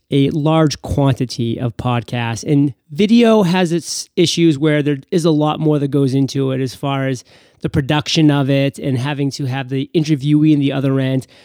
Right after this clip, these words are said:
be able to have that really good connection and video quality.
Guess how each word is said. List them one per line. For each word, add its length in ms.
be 180
able 260
to 120
have 220
that 200
really 260
good 220
connection 680
and 240
video 380
quality. 680